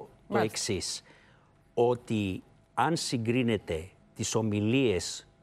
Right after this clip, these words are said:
Speaker 1: του Αλέξη Τσίπρα και του Κυριάκου Μητσοτάκη στη Βουλή, είναι πολύ πιο ήπιος ο κύριος
Speaker 2: Μάλιστα.
Speaker 1: Τσίπρας. Δηλαδή, δεν λέει δεκατρείς, δεκαπέντε φορές ψέματα,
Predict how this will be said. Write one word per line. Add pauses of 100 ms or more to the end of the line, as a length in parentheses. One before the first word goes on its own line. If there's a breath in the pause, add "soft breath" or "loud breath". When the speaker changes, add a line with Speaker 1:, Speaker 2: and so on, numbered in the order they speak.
(140)
Speaker 1:
του
Αλέξη
Τσίπρα
και
του
Κυριάκου
Μητσοτάκη
στη
Βουλή, (800)
είναι (120)
πολύ
πιο
ήπιος
ο
κύριος
Speaker 2:
Μάλιστα.
Speaker 1:
Τσίπρας. (180 loud breath)
Δηλαδή, (140)
δεν
λέει
δεκατρείς,
δεκαπέντε
φορές (260 loud breath)
ψέματα,